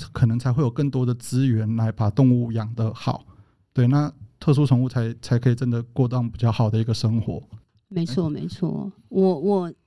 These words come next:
Speaker 2: 呃，快速再插话一下，因为就是回应一下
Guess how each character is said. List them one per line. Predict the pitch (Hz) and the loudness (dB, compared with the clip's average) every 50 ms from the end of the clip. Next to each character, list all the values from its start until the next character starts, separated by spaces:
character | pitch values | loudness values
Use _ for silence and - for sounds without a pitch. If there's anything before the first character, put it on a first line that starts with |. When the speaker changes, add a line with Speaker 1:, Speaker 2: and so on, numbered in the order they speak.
| _ _ _ - | _ _ _ -4
Speaker 2:
呃， | 233 240 220 | -2 -2 -2
快 | - - 330 277 | -4 -6 -6 -6
速 | 247 - 277 240 196 | -4 -4 -4 -4 -4
再 | 185 214 208 | -4 -4 -6
插 | 190 - - 190 185 | -6 -6 -6 -4 -4
话 | 208 214 185 160 | -2 -2 -2 -2
一 | 165 | -4
下， | 165 196 180 | -2 -2 -2
因 | 190 202 214 | 0 0 0
为 | 220 202 185 | 0 0 0
就 | 180 190 | 2 2
是 | 196 180 160 | 2 2 2
回 | 156 - - - 175 165 | 0 -4 -4 -2 -2 0
应 | 170 190 180 156 226 220 185 - | -2 -4 -6 -4 -4 -4 -4 -4
一 | 123 160 160 | -4 -6 -6
下 | 165 - - 190 180 | -6 -6 -6 -6 -6